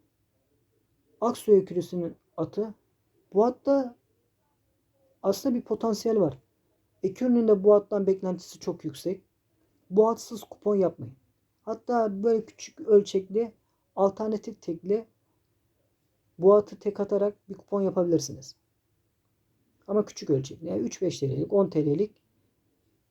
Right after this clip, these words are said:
kuponlara böyle alternatif teki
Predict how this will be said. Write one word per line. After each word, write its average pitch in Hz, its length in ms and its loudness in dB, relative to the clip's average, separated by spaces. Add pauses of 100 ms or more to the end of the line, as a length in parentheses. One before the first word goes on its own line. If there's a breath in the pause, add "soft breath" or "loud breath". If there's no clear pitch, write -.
(800)
kuponlara 180 580 0 (280)
böyle 190 180 2
alternatif 190 600 -2
teki 214 480 -6